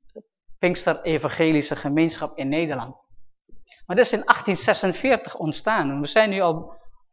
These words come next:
hoe-, hoeveel jaar verder nou? Meer dan honderdvijftig jaar verder. United Grand Lodge of Eng-, England. De Freemason Hall in Great Queen Street in Londen.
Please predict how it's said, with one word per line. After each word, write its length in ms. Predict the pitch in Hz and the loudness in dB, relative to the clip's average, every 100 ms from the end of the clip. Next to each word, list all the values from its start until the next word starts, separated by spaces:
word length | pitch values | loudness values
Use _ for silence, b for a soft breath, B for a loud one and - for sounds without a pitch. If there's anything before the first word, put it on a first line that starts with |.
| _ - - | _ -14 -4
hoe-, 300 | 185 135 - | -4 -4 -8
hoeveel 220 | 170 170 | -4 0
jaar 320 | 165 175 165 | 4 6 4
verder 340 | - 233 190 143 | 4 2 2 0
nou? 300 | 127 135 156 _ _ - - - _ - | -2 -6 -12 _ _ -20 -18 -20 _ -4
Meer 180 | 160 | 0
dan 100 | 160 | 2
honderdvijftig 560 | 143 165 - 170 156 135 | 2 0 2 2 2 -2
jaar 160 | 143 139 | -4 -2
verder. 480 | 208 214 139 - - - - - _ - - - - - - - - - _ - - - | 0 0 -2 -12 -20 -20 -18 -18 _ -20 -20 -18 -18 -18 -18 -18 -18 -20 _ -18 -18 -14
United 580 | - 156 156 170 170 139 | -6 0 2 2 0 -4
Grand 280 | 151 170 160 | 0 0 0
Lodge 320 | 160 165 156 | -2 -4 -10
of 80 | - | -14
Eng-, 220 | - 175 - | -8 -6 -4
England. 720 | 190 175 143 127 - - _ - - - - - - - - _ _ - - - - - _ - | -2 0 -2 -4 -12 -20 _ -20 -20 -18 -20 -20 -20 -20 -20 _ _ -18 -18 -16 -18 -18 _ -14
De 260 | 175 151 143 | -10 -8 -6
Freemason 600 | 196 202 185 185 180 165 | -2 0 2 0 0 -2
Hall 340 | 165 175 175 | 2 2 2
in 160 | 151 131 | -2 -2
Great 360 | 160 180 180 | 2 2 0
Queen 300 | - 175 175 | -4 0 0
Street 360 | 165 - 160 160 | 8 8 8 6
in 100 | 160 | 0
Londen. 520 | 156 165 175 127 110 | 0 2 0 -2 -2